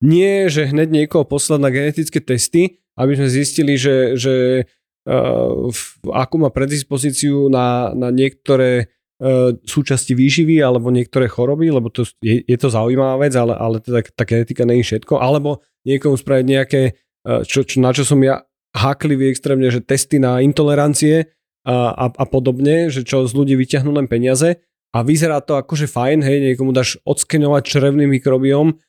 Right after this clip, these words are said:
a vyzerá to akože high-tech, ale že reálne tomu človeku to nič nepomôže.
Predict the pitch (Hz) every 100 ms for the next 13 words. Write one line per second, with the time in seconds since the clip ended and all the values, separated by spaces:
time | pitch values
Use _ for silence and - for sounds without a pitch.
0 | _ 110 131 139 135 127 135 120 127 135
1 | 123 - 117 143 - 147 - 123 123 127
2 | 131 127 127 139 127 123 113 127 117 -
3 | 123 123 120 123 131 113 107 104